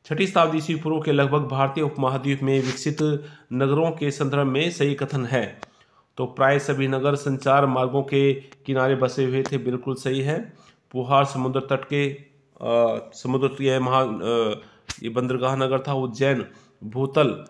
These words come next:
मार्गों के किनारे बसे हुए नगर थे, बिल्कुल सही है। मथुरा जैसे शहर व्यावसायिक, सांस्कृतिक और राजनीतिक गतिविधियों के केंद्र होते थे, बिल्कुल सही है।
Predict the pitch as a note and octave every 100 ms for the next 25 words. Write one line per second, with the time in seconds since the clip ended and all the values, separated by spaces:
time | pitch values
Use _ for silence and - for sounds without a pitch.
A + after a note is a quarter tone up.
0 | - A2+ B2+ C#3 C#3 A#2 C3 C3 C3+ B2
1 | B2 C#3 B2+ C3+ B2+ B2+ B2+ - C3+ B2
2 | B2 C#3 B2 C3+ C3 C3+ C#3 C3+ - _
3 | - A#2+ C3 C#3 C#3 C3 C3 C3 C3+ B2+
4 | C3+ B2 B2 - B2+ C3+ C3+ C3+ B2 B2
5 | - C3+ C#3+ F#2+ A#2+ B2+ A#2+ C3 C3 D3+
6 | F#3 F3+ - - _ A#2 B2+ C#3 B2 C3+
7 | B2+ C3 C3 C3 C3 C3 C3+ D#3 F3 D#3
8 | B2 B2 C#3 C3+ C3 B2+ D3 G#3+